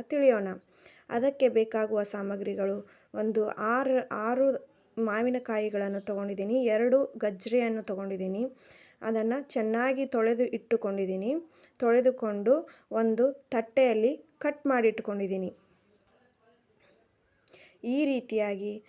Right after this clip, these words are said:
ನಾವು ಮಾವಿನಕಾಯಿಗಳನ್ನು ಕಟ್ ಮಾಡಿ ಇಟ್ಟುಕೊಳ್ಳಬೇಕು. ಅದಕ್ಕೆ ಬೇಕಾಗಿರುವ ಸಾಮಗ್ರಿಗಳು, ಇವಾಗ ಅದಕ್ಕೆ ಆ ಚಮಚದಳತೆಯಷ್ಟು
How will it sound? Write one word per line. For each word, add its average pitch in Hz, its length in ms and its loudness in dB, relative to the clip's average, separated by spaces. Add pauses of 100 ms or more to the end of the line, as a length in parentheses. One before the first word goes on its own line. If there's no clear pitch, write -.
(240)
ನಾವು 208 500 -6 (160)
ಮಾವಿನಕಾಯಿಗಳನ್ನು 208 1300 -2 (100)
ಕಟ್ 247 300 -6
ಮಾಡಿ 214 400 -4 (180)
ಇಟ್ಟುಕೊಳ್ಳಬೇಕು. 196 1000 -2 (3000)
ಅದಕ್ಕೆ 269 380 2
ಬೇಕಾಗಿರುವ 233 640 2
ಸಾಮಗ್ರಿಗಳು, 202 840 -4 (340)
ಇವಾಗ 220 360 0 (260)
ಅದಕ್ಕೆ 214 600 -4 (100)
ಆ 208 220 -4
ಚಮಚದಳತೆಯಷ್ಟು 214 1200 -2